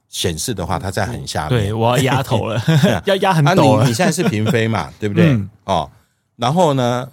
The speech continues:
Speaker 1: 当你飞到差不多的时候，
Speaker 2: 嗯。
Speaker 1: delay queue 会往上浮，然后上面会有一个叫 solution queue。
Speaker 2: 嗯。
Speaker 1: solution queue 会一直往下走。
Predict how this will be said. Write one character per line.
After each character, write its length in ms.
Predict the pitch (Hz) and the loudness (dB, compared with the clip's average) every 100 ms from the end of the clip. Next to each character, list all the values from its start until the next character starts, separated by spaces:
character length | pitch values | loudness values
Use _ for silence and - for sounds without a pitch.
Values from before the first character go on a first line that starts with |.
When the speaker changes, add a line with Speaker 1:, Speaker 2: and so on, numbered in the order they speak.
| _ _ _ _ _ _ _ | _ _ _ _ _ _ _
Speaker 1:
当 240 | - 190 190 | -2 0 2
你 140 | 104 | -2
飞 220 | 80 127 | -2 -2
到 140 | 131 113 | 0 -2
差 200 | - 113 | -2 -4
不 140 | 107 | -4
多 200 | 104 98 | -2 -2
的 120 | 92 | -2
时 240 | 80 - 73 | -6 -8 -8
候， 360 | 82 71 64 - | -6 -6 -10 -6
Speaker 2:
嗯。 200 | 113 101 - _ - | -4 -4 -8 _ -10
Speaker 1:
delay 300 | 98 123 117 | -4 -4 -4
queue 220 | 131 104 | -6 -6
会 180 | 101 101 | -4 -6
往 220 | 71 76 | -6 -8
上 240 | 107 90 | -6 -6
浮， 340 | - 69 65 76 92 | -10 -16 -16 -18 -10
然 80 | 98 | -8
后 60 | |
上 180 | 110 123 | -6 -4
面 120 | 110 | -4
会 180 | 107 101 | -4 -4
有 40 | |
一 80 | 82 | -6
个 60 | 90 | -10
叫 200 | 104 95 | -8 -8
solution 680 | 87 - 80 107 104 82 80 | -6 -8 -6 -6 -8 -10 -10
queue。 260 | - 80 - _ | -10 -10 -12 _
Speaker 2:
嗯。 360 | 139 131 104 87 90 _ _ | 0 0 0 -4 -12 _ _
Speaker 1:
solution 760 | - 127 170 180 - - 120 | -2 0 0 -2 -8 -6 -6
queue 200 | 117 117 | -4 -4
会 180 | 110 113 110 | 0 -2 -2
一 100 | 127 | -6
直 120 | 107 | -4
往 200 | 82 76 | -4 -6
下 220 | 76 92 | -6 -6
走。 300 | 73 73 65 | -6 -10 -12